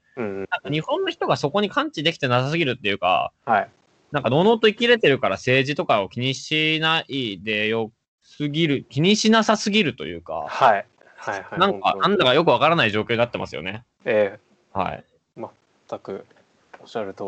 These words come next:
Speaker 1: りで。
Speaker 2: いやいや、そんなことはないんですけど。はい。
Speaker 1: はい。あー、そう。下山の話は、
Speaker 2: はい。
Speaker 1: その、あとはね、ダブ、ダブなんですよ。
Speaker 2: はい。
Speaker 1: この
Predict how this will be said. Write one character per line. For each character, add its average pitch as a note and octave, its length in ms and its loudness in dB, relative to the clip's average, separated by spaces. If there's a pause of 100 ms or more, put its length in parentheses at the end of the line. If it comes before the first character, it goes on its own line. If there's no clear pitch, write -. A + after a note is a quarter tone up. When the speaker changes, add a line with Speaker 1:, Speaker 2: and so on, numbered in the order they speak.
Speaker 1:
り F2+ 60 -16
で。 - 280 -16 (220)
Speaker 2:
い A#2+ 40 -6
や G#2+ 120 2
い G2 60 -4
や、 - 120 -8
そ A#2 100 -4
ん A#2+ 60 -2
な B2+ 60 0
こ B2+ 80 -2
と A#2+ 80 0
は G#2 60 -2
な G2 100 -10
い F#2+ 40 -12
ん F#2 60 -14
で F2+ 80 -20
す - 60 -20
け - 100 -10
ど。 C#2+ 160 -10 (2250)
は G#2+ 160 0
い。 E2 140 -8 (260)
Speaker 1:
は A#2 340 2
い。 G#2 120 -6
あ A2 400 -4
ー、 G#2 80 -10
そ A2 300 -4 (260)
う。 - 40 -16
下 A#2+ 200 -4
山 A2 440 -4 (260)
の A#2 300 0
話 A#2 440 -4
は、 A2 120 4
Speaker 2:
は G#2 60 4
い。 B2+ 120 -2 (360)
Speaker 1:
そ A#2+ 500 2
の、 B2 80 -6
あ B2 60 -6
と A#2 160 -8
は E2 100 -8
ね、 F2 160 -10 (800)
ダ D#3 180 6
ブ、 D3 240 4
ダ B2+ 140 2
ブ C#3+ 120 -2
な A#2 120 -2
ん A2 120 -8
で G#2 80 -14
す - 100 -20
よ。 G#2 180 -10 (260)
Speaker 2:
は A#2+ 260 -2
い。 F2 60 -6
Speaker 1:
こ D3 120 -6
の D3 180 -14